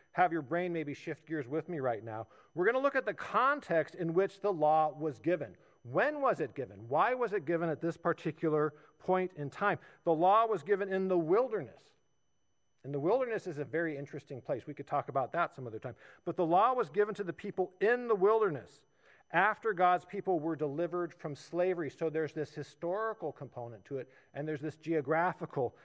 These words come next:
component to it. And, uh, this was, there, the other part of the historical component is that God had been displaying his power by bringing ten plagues. Isn't it interesting? There were ten plagues, and then there's ten commandments. There's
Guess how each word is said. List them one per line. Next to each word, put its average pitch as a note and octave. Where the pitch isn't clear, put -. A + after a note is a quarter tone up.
component A#2
to G2+
it. D#2+
And, F3
uh, F#3
this F#3
was, G3
there, F3
the E3+
other A3+
part G3
of E3+
the D#3
historical F3+
component E3
is C#3
that E3+
God G3+
had F3
been F3
displaying G3
his C#3+
power D#3
by E3+
bringing F#3
ten F#3
plagues. C3+
Isn't F#3+
it A#3+
interesting? G#3
There E3
were C#3
ten D#3+
plagues, E3
and B2
then C3
there's B2+
ten C#3+
commandments. C3
There's A2